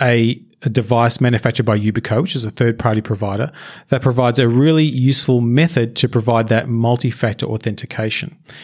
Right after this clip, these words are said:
You can still use the Gemalto tokens as well, but now YubiKey can be used for multiple I A M and root users across A W S accounts, which means it's easier to share and manage your M F A devices for access to multiple users.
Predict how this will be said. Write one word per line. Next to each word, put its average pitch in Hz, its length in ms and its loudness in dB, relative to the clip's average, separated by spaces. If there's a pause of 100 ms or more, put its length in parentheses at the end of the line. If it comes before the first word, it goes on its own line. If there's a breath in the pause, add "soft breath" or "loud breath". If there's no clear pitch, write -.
(100)
You 131 80 -4
can 127 140 0
still 185 240 2
use 147 180 2
the 131 80 2
Gemalto 123 480 2
tokens 123 480 0
as 104 160 -4
well, 165 240 0 (320 loud breath)
but 135 140 0
now 120 300 2
YubiKey 139 560 0
can 123 140 -2
be 113 120 0
used 120 460 2 (200 loud breath)
for 117 280 -2
multiple 135 680 0
I 123 180 2
A 120 40 2
M 120 120 2
and 113 220 -2
root 123 140 2
users 123 360 0
across - 600 -2
A 123 80 2
W 110 180 2
S 107 140 0
accounts, 117 440 -6
which - 160 -2
means 120 200 2
it's 110 180 -4
easier 147 300 2
to 131 100 2
share 123 500 2
and 117 220 -2
manage 120 300 0
your 117 260 2
M 120 100 2
F 113 140 0
A 110 140 0
devices 110 480 0
for - 100 -8
access 113 360 -4
to 123 120 -4
multiple 110 460 -6
users. 110 440 -6